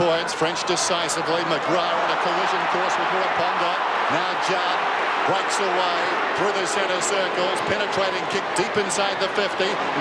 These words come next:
Lynch dangerous in this situation. Wheels around. Brilliant smother, Livingston. It ricochets outside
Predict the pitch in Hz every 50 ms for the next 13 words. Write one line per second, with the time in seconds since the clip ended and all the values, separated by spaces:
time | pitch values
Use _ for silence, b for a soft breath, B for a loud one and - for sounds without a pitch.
0 | 170 202 202 202 - - - - 180 190 214 226 226 220 214 202 - 208 202 202
1 | 196 - - 220 196 - - 202 190 180 185 190 190 - - 185 190 220 226 208
2 | - - 185 190 180 180 - - - - - - - - - - - - - -
3 | 196 226 220 208 202 - - 214 208 214 220 214 208 196 208 214 214 208 196 -
4 | - 190 190 196 - - - - - - - 202 214 190 185 202 214 - 214 208
5 | - 220 208 196 208 196 - 214 202 208 - - - 196 196 202 202